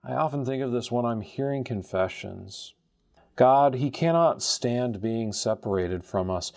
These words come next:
and he desires us to be close to him. He created us to receive his infinite love and to joy, enjoy it for all eternity. So when we wander away from him,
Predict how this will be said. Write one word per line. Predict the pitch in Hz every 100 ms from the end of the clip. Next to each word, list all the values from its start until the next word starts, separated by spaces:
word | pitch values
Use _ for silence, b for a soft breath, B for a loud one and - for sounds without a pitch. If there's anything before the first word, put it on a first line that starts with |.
| B B
and | 120
he | 127
desires | 131 117 120 135 147 127
us | 104 117 -
to | 110
be | 110 104
close | - 123 139 -
to | - 98
him. | 98 87 87 B B B
He | 156
created | 131 - 151 127 143 160 123
us | 92 87 -
to | 117
receive | 117 - - 123 143
his | 123 110
infinite | 107 101 104 101 90
love | 90 95 92
and | 101 101
to | 110
joy, | 92 104 110 110 -
enjoy | 110 101 117 123
it | 120 120
for | - 123 85
all | 92 92 90
eternity. | 92 - 107 107 - - 90 - B B B B
So | - 123
when | 110 123 147
we | 151 143
wander | 104 107 127 139 143 -
away | 110 107 113 123
from | 143 147
him, | 156 151